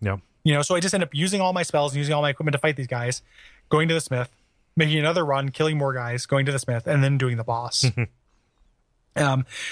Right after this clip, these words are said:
Speaker 2: who is the Ebony Knight, who, uh, the way you get to him is kind of interesting because you don't walk to his platform, you just activate this key in your inventory.
Speaker 1: Yeah.
Speaker 2: And, uh, you can do it from anywhere in this realm, which, or in this cavern, which is kinda cool.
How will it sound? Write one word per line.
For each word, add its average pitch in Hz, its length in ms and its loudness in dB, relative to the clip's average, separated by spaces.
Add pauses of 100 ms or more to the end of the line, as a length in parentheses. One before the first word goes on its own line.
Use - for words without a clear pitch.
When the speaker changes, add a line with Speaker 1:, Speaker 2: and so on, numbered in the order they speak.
(100)
Speaker 2:
who 202 200 2
is 170 120 0
the 180 100 0
Ebony 202 280 0
Knight, 139 320 0
who, 139 380 -2 (100)
uh, 131 260 2 (120)
the 170 140 2
way 233 100 2
you 226 120 0
get 170 120 0
to 196 100 0
him 156 100 2
is 139 80 -2
kind 143 160 0
of 131 60 -4
interesting 131 420 0
because 131 240 0
you 139 80 2
don't 143 280 0
walk 135 280 -2
to 185 100 -2
his 170 120 0
platform, 185 340 0
you 156 60 0
just 131 120 -4
activate 131 380 0
this 123 120 -4
key 139 200 0
in 127 80 0
your 123 100 2
inventory. 175 500 0 (120)
Speaker 1:
Yeah. 123 200 2 (440)
Speaker 2:
And, 139 220 4
uh, 135 40 2
you 147 120 0
can 208 100 0
do 247 100 2
it 202 80 0
from 160 120 -4
anywhere 151 420 2
in 139 160 0
this 131 260 -4
realm, 123 380 -2 (220)
which, 123 100 0
or 139 160 2
in 131 60 2
this 127 100 0
cavern, 123 320 0
which 127 120 -2
is 135 100 -2
kinda 123 180 0
cool. 127 300 -4